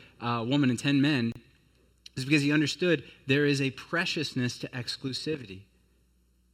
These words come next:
If you want a relationship to be beautiful, it needs those boundaries and it needs that exclusivity to know that it's special and unique beyond anything else. That's, that's, I, I keep using the word sacred, holy,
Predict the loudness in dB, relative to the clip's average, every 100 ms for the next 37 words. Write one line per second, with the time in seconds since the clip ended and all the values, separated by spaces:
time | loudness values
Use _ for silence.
0 | _ -6 -2 2 4 4 2 2 2 2
1 | -2 -4 -6 -6 -6 -4 -2 -2 -4 -8
2 | -2 -2 0 2 2 2 0 -4 -8 -6
3 | -6 -6 -4 -2 -2 -2 0 0 2 4
4 | 4 2 -4 -6 -6 -10 -6 -6 -4 -4
5 | -2 0 2 0 -2 -4 -6 -8 -10 -12
6 | -8 -4 -4 -4 -8 -10 -16 -20 _ _
7 | -8 0 2 2 2 2 2 0 -6 -18
8 | _ _ _ _ _ _ _ 0 2 4
9 | 2 2 0 -2 -2 -6 -6 -6 -6 -6
10 | -8 -6 -4 -4 -2 0 2 2 0 -2
11 | 0 0 -2 -4 -2 -2 0 -2